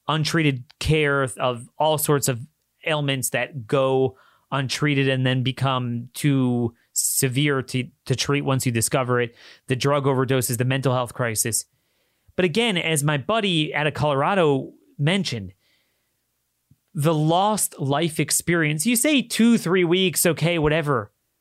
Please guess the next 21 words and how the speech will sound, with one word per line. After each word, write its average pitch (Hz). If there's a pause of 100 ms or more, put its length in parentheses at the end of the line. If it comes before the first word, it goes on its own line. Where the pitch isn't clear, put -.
(540)
But 190
we 190
are 240
on 196 (640)
s-, -
the 143
seventh 190
month 147 (1300)
with 135
them 202
saying 185
this 156
is 143
going 156
to 139
be 123
years. 123 (1120)
That 233
is 247
killing 143
people. -